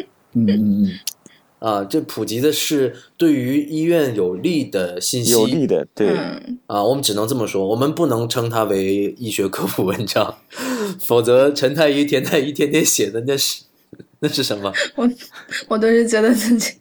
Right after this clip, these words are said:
Speaker 4: 好没有出路的感觉。
Speaker 2: 哦，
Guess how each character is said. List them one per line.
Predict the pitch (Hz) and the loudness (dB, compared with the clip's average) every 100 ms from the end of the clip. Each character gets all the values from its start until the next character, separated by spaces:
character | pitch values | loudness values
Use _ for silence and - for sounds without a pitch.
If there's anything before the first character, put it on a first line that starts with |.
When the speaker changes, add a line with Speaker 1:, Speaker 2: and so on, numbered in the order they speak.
| _ _ _ - - - - | _ _ _ -20 -10 -8 -4
Speaker 4:
好 | - 240 | 0 2
没 | 240 | 4
有 | 262 226 | 4 2
出 | - 269 262 | 0 2 4
路 | 277 254 | 4 4
的 | 214 | 2
感 | 220 185 | -2 -2
觉。 | 214 208 - - - _ _ _ - - - - | -2 -2 -4 -20 -20 _ _ _ -20 -20 -18 -10
Speaker 2:
哦， | 101 101 95 90 | -6 -4 -4 -8